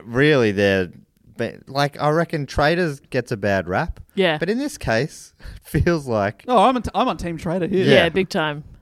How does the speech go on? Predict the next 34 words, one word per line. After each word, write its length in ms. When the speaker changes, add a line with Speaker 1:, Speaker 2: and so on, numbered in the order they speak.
Speaker 2:
I 140
tr-, 200
I 120
would 140
have 80
traded 360
earlier. 360
Speaker 1:
I'm 180
trying 320
to 320
save 460
lives. 760
Oh, 280
you 260
Speaker 2:
You 140
Speaker 1:
dog. 120
Speaker 2:
traitor. 560
Speaker 1:
You 340
dirty 560
dog. 280
Speaker 2:
I 40
wanna 140
be 100
on 60
the 100
right 260
side 180
of 100
history. 440
Oh, 140
you 300
piece 340
of 100
shit. 460